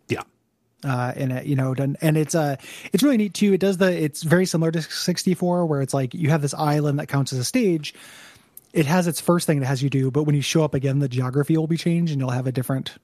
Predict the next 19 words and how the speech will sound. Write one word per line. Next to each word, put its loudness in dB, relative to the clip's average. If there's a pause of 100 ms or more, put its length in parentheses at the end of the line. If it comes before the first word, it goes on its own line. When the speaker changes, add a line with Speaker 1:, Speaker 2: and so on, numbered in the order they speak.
(180)
Speaker 1:
Mm-hmm. 2 (180)
Speaker 2:
like, 0
an 2
entirely -2
different -6
goal -4 (160)
Speaker 1:
Yeah, 0 (160)
yeah. -2
Speaker 2:
to 2
it. -6 (240)
It 2
d-, 4
it 0
does 4
a 2
lot 0
with -4
a -4
little. -8